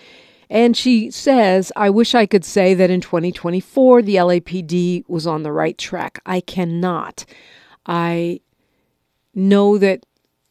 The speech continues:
Connie Rice has been willing to work with L A P D to try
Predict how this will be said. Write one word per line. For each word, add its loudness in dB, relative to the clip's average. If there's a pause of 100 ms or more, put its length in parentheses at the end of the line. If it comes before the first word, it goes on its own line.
(1700)
Connie 0
Rice 2
has -6
been 0
willing 0
to -10
work -2
with -4 (140)
L -4
A -4
P -14
D -12
to -14
try -2